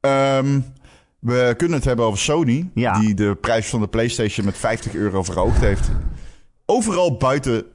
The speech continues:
Speaker 1: de Verenigde Staten. Dat vind ik zo interessant. Sommige mensen zeggen dat dat door de stijgende dollar komt.
Speaker 2: Ja.
Speaker 1: Die natuurlijk in deze tijden niet voor niets King Dollar genoemd wordt.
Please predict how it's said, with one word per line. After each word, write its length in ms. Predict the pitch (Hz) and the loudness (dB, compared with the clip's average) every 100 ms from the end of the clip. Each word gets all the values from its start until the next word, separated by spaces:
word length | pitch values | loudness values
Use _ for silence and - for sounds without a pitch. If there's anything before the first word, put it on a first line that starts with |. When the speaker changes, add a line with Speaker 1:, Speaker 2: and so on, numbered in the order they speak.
| _ | _
Speaker 1:
de 280 | 104 107 - | -2 -2 -2
Verenigde 480 | 90 98 101 95 90 | -4 -2 0 0 -4
Staten. 440 | 90 98 90 - - _ _ _ | -2 -2 -2 -6 -16 _ _ _
Dat 140 | 113 127 | -4 -2
vind 140 | 349 | -2
ik 60 | - | -2
zo 140 | 233 | -2
interessant. 600 | 220 - - 165 175 - _ _ _ _ _ _ | -4 -6 -4 -2 -4 -8 _ _ _ _ _ _
Sommige 300 | - 233 208 | -2 2 2
mensen 260 | 170 175 165 | 2 0 -2
zeggen 240 | 143 156 | -2 -2
dat 120 | 143 | -2
dat 140 | 139 127 | -2 -2
door 120 | 123 | -2
de 100 | 110 | -2
stijgende 460 | - 127 127 117 104 | -2 0 0 -2 0
dollar 300 | 110 139 135 | 0 0 -2
komt. 320 | 151 160 - _ _ _ | -6 -6 -14 _ _ _
Speaker 2:
Ja. 260 | 120 - | -4 -4
Speaker 1:
Die 180 | - 104 | 0 0
natuurlijk 360 | 101 92 107 98 | 2 0 0 0
in 80 | 92 | -2
deze 280 | 104 95 | -2 -2
tijden 600 | 101 101 95 95 92 - - _ _ _ | 0 0 2 2 0 -6 -20 _ _ _
niet 260 | 101 104 | 0 0
voor 100 | - | 0
niets 240 | 104 101 - | 0 0 -2
King 260 | 120 101 | -2 -2
Dollar 300 | 95 110 117 | 0 0 0
genoemd 300 | 107 117 117 | 0 0 -2
wordt. 360 | 120 127 - | -2 -6 -8